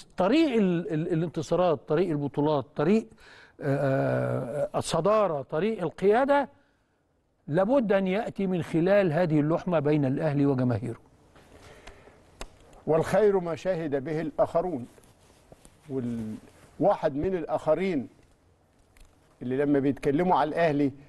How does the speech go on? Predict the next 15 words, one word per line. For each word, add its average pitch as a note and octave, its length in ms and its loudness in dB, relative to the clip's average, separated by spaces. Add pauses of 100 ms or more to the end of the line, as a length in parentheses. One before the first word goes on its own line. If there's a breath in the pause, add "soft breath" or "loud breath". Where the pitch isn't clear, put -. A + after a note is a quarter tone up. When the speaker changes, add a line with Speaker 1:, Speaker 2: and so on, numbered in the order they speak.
(180 loud breath)
Speaker 2:
الأول D#3 280 2
كان F#3 200 -2
بيتكلم G3 640 0 (120)
علشان E3+ 520 0
يغيظ G#3 440 0
الزمالك F#3 560 2
أو F#3+ 200 2
هو A3 180 4
متضايق G3 360 -2
للزمالك، C3+ 680 -6
لكن D#3+ 260 -2
المرة E3 360 2
دي F3 100 2
عمرو E3+ 280 0
أديب D#3 380 0